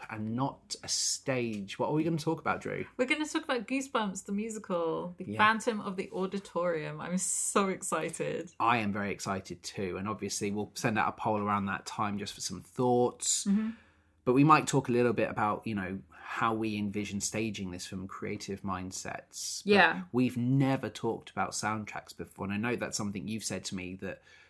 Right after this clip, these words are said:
Speaker 1: you know, maybe where we can't get pro shots, we could talk about soundtracks down the line. And this, I think, will be, you know, we're really excited to see what you think of this, uh,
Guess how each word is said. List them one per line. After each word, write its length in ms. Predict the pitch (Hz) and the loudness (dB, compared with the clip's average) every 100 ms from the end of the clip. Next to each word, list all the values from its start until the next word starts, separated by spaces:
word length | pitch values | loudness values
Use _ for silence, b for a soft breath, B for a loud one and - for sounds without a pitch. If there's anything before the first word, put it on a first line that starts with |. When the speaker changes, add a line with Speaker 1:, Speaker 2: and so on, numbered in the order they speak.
| b - | b -8
Speaker 1:
you 140 | 120 107 | -2 0
know, 180 | 85 90 | 0 -2
maybe 480 | 101 113 110 101 101 | -2 0 -2 0 -2
where 140 | 98 | -2
we 100 | 101 | -4
can't 280 | - 104 98 | -4 -4 -4
get 180 | 98 - | -6 -8
pro 240 | - 104 107 | -4 -2 -2
shots, 380 | - 87 - | -6 -8 -8
we 80 | 95 | -8
could 160 | 95 - | -8 -12
talk 320 | - 104 - | -6 -6 -6
about 280 | - 92 - | -6 -6 -4
soundtracks 840 | - 101 110 110 101 - - - - | -4 -4 -4 -6 -8 -8 -10 -10 -4
down 200 | 95 90 | -4 -4
the 80 | |
line. 260 | 90 92 92 | -4 -4 -2
And 140 | 95 | -4
this, 140 | 107 104 | -4 -6
I 80 | 98 | -8
think, 160 | 107 | -8
will 80 | 95 | -8
be, 240 | 92 95 B B B - | -6 -8 B B B -2
you 60 | |
know, 60 | 110 | 2
we're 80 | 104 | 2
really 240 | 117 120 | 2 2
excited 420 | 101 - 113 104 - | 0 -2 -2 -2 -6
to 60 | |
see 100 | 104 | -8
what 140 | 90 76 | -8 -8
you 260 | 92 101 | -6 -6
think 280 | - 98 - | -4 -8 -10
of 120 | - | -10
this, 480 | 78 - - - - - | -10 -8 -8 -8 -12 -8
uh, 180 | 98 | -6